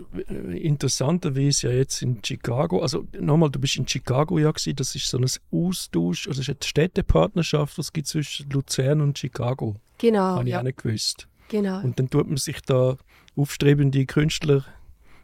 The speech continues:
Speaker 1: und Künstlerinnen hin und her schicken, oder was ist das Programm?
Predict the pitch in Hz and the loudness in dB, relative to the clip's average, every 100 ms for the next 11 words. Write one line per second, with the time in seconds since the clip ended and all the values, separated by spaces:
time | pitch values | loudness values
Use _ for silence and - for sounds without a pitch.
0 | - - 139 151 156 139 143 143 143 139 | -12 0 2 2 2 4 4 4 4 4
1 | 135 147 113 - - 135 113 120 117 117 | 2 0 -2 -6 -8 -6 -4 -4 -4 -4
2 | - - - 131 - 107 107 | -6 -8 -4 -6 -4 -4 -4